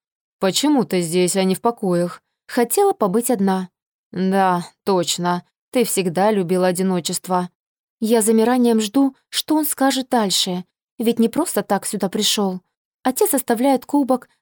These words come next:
трет переносицу до красных пятен, хмурится все сильней. Морщины на его лице становятся глубже, а глаза леденеют. Наконец, он поворачивается ко мне, черты его ожесточаются, взгляд делается каменным. "Николь,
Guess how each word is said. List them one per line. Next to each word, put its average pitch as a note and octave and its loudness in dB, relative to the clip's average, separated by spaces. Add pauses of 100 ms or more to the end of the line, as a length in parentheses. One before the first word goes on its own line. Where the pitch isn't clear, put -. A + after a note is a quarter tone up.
трет E4 2
переносицу A#3+ 2
до A#3 0
красных A#3 0
пятен, A3+ 0
хмурится A#3 0
все G3+ -4
сильней. G3+ 0 (420)
Морщины G#3 2
на G#3+ 4
его G#3+ 2
лице A3 2
становятся G#3+ 2
глубже, C4+ 0 (300)
а B3+ 0
глаза A3 2
леденеют. G3+ 0 (360)
Наконец, G#3 0 (240)
он D4 2
поворачивается G3 0
ко G3+ 0
мне, A#3 2 (320)
черты B3+ 0
его C#4 4
ожесточаются, A3+ 0 (220)
взгляд A3 2
делается A3+ 2
каменным. F#3+ -2 (440)
"Николь, F#3+ 0